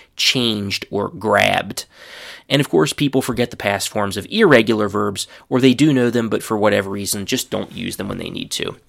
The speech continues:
Moving on to the last point, uh, grammar.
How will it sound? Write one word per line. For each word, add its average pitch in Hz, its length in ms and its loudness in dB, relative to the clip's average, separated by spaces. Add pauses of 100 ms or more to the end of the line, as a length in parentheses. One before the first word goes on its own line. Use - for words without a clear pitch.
(300)
Moving 196 260 2
on 160 120 6
to 147 60 -4
the 135 100 4
last 107 520 -4
point, - 440 -6 (160)
uh, 104 200 0
grammar. 98 600 -2